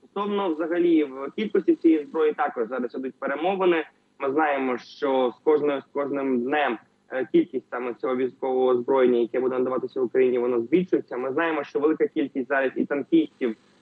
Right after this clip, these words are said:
і офіцерів, і артилеристів, е, знаходяться зараз на території Великої Британії, на території військових баз, е, нато в Польщі і в інших країнах проводять тренінги і тренування. Ми пам'ятаємо те рішення, коли, е,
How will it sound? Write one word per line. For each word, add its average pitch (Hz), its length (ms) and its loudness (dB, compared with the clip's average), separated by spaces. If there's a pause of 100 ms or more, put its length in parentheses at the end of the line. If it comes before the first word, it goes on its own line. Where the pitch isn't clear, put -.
(100)
і 151 120 2
офіцерів, 147 760 0 (180)
і 143 480 -6
артилеристів, 147 880 -2 (340)
е, 135 260 -4
знаходяться 139 640 -2
зараз 131 360 -2
на 120 100 -8
території 131 540 0
Великої 156 400 2
Британії, 135 640 -4 (240)
на 127 100 -2
території 147 460 2
військових 151 580 -4
баз, 135 300 0 (160)
е, 131 260 -6
нато 139 360 -4
в - 180 -20
Польщі 165 540 -2 (240)
і 127 100 -2
в 151 60 0
інших 165 280 0
країнах 143 460 -4
проводять 135 420 -2
тренінги 147 440 0
і 120 40 -8
тренування. 127 680 -4 (360)
Ми 135 100 -14
пам'ятаємо 160 760 0
те 151 100 -2
рішення, 151 520 -6
коли, 139 540 -6
е, 127 440 -2